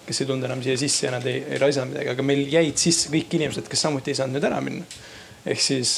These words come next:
äh, nemad võib-olla justkui kompenseerivad, ütleme, selle, äh, mitte küll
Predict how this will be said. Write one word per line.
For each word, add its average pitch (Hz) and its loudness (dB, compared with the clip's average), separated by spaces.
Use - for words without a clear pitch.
äh, 131 2
nemad 160 4
võib-olla 143 6
justkui 143 2
kompenseerivad, 143 4
ütleme, 131 -6
selle, 131 2
äh, 139 2
mitte 170 2
küll 135 2